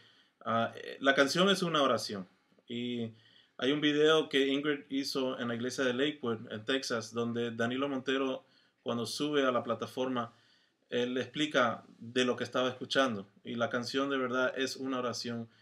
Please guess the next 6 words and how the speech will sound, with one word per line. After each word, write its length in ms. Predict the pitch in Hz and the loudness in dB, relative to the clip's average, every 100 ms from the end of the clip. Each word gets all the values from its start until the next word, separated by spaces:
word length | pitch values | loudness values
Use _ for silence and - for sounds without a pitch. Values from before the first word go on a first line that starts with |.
| _ _ _ | _ _ _
Ah, 280 | - 113 113 110 | -2 0 0 2
"Ven 260 | 147 165 | 2 2
Espíritu, 640 | 151 - - 165 147 135 123 | -2 -6 -6 -6 -6 -6 -2
ven". 380 | 139 123 101 - _ _ _ _ _ _ _ _ | 0 -2 -6 -12 _ _ _ _ _ _ _ _
You 100 | 127 | -6
know, 300 | 117 113 110 | -2 -2 -4